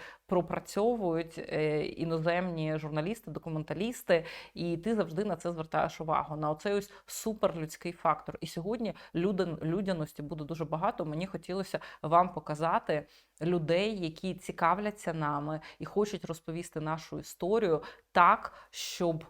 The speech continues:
більше людей по всьому світу стало на наш бік. Вони не байдужі до нас, вони дійсно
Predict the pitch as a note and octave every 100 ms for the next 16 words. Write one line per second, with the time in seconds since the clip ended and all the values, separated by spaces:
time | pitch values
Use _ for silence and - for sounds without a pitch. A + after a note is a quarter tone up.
0 | - _ _ _ - D3 A3 G3+ - D#3
1 | D#3 E3 E3 E3 - D3+ D3+ F3 G3+ G#3+
2 | F#3+ - D#3+ E3+ F3 D#3 D3 D#3 D#3+ D3+
3 | E3 D#3+ - _ _ _ D3 E3 F3 E3
4 | D#3+ D#3+ D#3 F3 G3 F3+ D3+ - D3 D#3+
5 | - - - D#3 F3 F#3 E3+ D3 D#3+ G#3+
6 | - - F#3 A3+